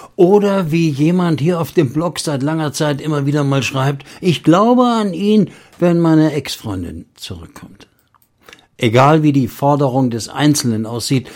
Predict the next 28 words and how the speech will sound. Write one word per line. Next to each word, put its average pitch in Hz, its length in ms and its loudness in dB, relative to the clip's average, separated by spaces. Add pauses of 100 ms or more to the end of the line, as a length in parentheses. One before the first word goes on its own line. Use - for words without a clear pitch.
(160)
eines 170 460 0
bleibt 139 480 -4
immer 135 280 4
gleich. 113 480 -8 (540)
Gott 135 460 -2
steht - 580 -6
auf 90 180 -12
dem 120 220 0
Prüfstand. - 800 -8 (1000)
Er 151 300 0
soll 165 300 0
sich 190 180 -4
gefälligst 175 540 0
bei 165 100 -2
uns 156 240 -4
blicken 196 360 2
lassen, 127 440 2
wenn 131 180 2
wir 131 140 2
an 127 140 2
ihn 123 100 2
glauben 120 400 2
sollen. 110 460 2 (260)
So 190 300 6
einfach 170 400 0
ist 127 220 -6
das. - 280 -4 (800)
Wirklich? - 680 -8